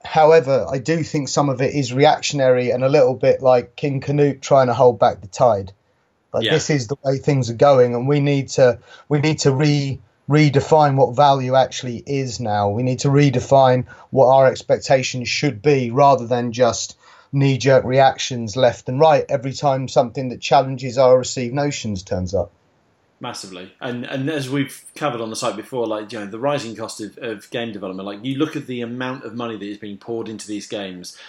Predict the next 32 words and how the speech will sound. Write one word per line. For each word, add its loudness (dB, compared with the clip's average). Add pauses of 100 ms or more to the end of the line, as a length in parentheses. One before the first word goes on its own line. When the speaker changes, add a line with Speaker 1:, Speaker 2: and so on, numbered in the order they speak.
(160)
Speaker 2:
and -10
the -14
quality -4
that -8
you're -6
getting -10
for -6
it, -10
of -8
course -8
they -2
Speaker 1:
Mm-hmm. 0
Speaker 2:
need -2
to -16
recoup -12
that -8
cost. -10
Your -6
game -2
prices -6
haven't -6
changed -8 (200)
Speaker 1:
Yeah. 4
Speaker 2:
in -6 (160)
best -4
part -6
of -16
ten -8
years -8
easily. -10
Like, -8 (320)
so, -6